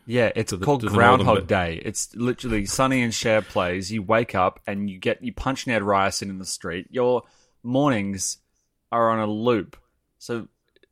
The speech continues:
Speaker 1: but suffice to say, what you do in the mornings requires you to get up very early.
Speaker 2: Yeah, but Paul, if, if it was on a loop,
Speaker 1: <laughs> Yeah.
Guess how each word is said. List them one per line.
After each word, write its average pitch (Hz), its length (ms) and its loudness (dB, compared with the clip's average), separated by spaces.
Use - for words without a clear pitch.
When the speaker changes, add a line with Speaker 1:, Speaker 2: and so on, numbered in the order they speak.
Speaker 1:
but 135 220 0
suffice 175 320 6
to 165 80 -4
say, 165 180 8
what 156 240 6
you 156 160 -2
do 208 220 4
in 226 80 4
the 170 80 2
mornings 123 440 0
requires 139 600 4
you 135 80 -2
to 120 80 -4
get 117 180 0
up 98 120 -2
very 113 460 -2
early. 120 360 0
Speaker 2:
Yeah, 82 140 -2
but - 160 -4
Paul, 127 400 6
if, - 320 -6
if 139 100 -2
it - 80 -6
was 123 80 -2
on 160 140 4
a 120 60 4
loop, 101 440 6
Speaker 1:
<laughs> - 40 0
Yeah. 139 240 -8